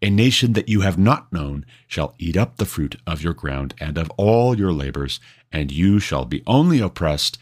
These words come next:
and crushed continually, so that you are driven mad by the sight that your eyes see.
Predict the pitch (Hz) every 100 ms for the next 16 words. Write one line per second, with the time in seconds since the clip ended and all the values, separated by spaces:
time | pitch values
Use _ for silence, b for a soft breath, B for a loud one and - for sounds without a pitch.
0 | b b 95 98 - 92 85 - - b
1 | - 113 101 95 85 82 85 85 B B
2 | - 90 - 104 104 98 92 131 160 147
3 | 123 120 117 117 117 117 - 127 127 123
4 | - b b b b _ _ 110 - 110
5 | 110 - 98 98 95 - 92 80 67